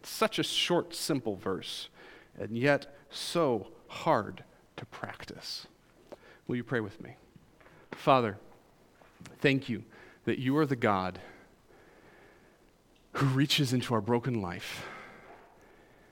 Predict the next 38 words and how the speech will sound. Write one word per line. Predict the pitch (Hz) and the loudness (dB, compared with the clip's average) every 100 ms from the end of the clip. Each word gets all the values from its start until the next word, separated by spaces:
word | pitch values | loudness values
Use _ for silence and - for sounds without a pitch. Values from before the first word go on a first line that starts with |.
| - _ _ _ | -20 _ _ _
and | 120 113 | -2 0
you | 107 120 | 0 0
do | 120 117 | 0 2
it | 117 | 2
all. | 113 113 87 - - - - - - - _ _ - - - - - | 2 0 -2 -10 -20 -20 -20 -20 -20 -20 _ _ -20 -20 -20 -12 -6
You | 113 | -4
forgive | 117 101 117 | -4 -2 0
us, | 123 120 - - - - _ _ _ - - - - | 0 -2 -6 -12 -16 -20 _ _ _ -20 -20 -16 -10
you | 110 | -8
convict | - 90 117 - | -8 -4 -4 -2
us, | 110 90 - - - - - _ - - - | -2 -2 -6 -10 -12 -18 -20 _ -20 -20 -14
you | - 98 | -8 -2
reconcile | 107 - 101 - 92 95 92 - | -2 -2 -8 -6 -8 -8 -10 -12
us. | - - - - _ - - | -14 -16 -16 -18 _ -20 -14
You | - 113 135 | -4 0 0
are | |
the | 131 | 0
one | 123 123 | 0 0
who | 120 | -2
does | 113 104 104 | -2 -4 -4
it | - | -10
for | - - | -10 -10
us, | 90 - | -12 -10
and | 110 104 | -8 -6
then | 107 | -6
you | 104 | -6
teach | - 127 - | -6 -6 -4
us | 101 104 | -6 -6
to | 101 | -12
turn | - 120 | -8 -6
around | 110 101 92 92 92 - - - | -4 -4 -4 -6 -10 -12 -16 -12
and | 110 98 | -10 -6
reach | 110 113 | -6 -6
into | 117 104 | -6 -6
broken | 104 104 101 104 | -4 -4 -4 -6
relationships | 95 101 101 - - 98 - | -4 -4 -4 -6 -8 -8 -8
around | - 95 95 90 | -8 -6 -4 -4
us | 92 - - | -6 -8 -16